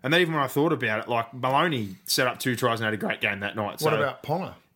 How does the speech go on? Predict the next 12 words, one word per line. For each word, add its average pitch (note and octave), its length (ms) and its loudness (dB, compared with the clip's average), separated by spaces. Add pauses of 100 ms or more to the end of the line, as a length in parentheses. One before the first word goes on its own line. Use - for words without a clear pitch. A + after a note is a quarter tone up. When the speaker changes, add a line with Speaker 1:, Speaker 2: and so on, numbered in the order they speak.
(160)
Speaker 1:
Yeah, E3 100 4
exactly. C#3 400 0
And G2+ 80 -2
if B2 100 2
Slater F3+ 240 4
was C#3+ 120 0
gonna C3+ 180 2
get B2+ 100 2
any A2 120 -2
points D3+ 260 0
for G#2 220 -2
me A2 240 -4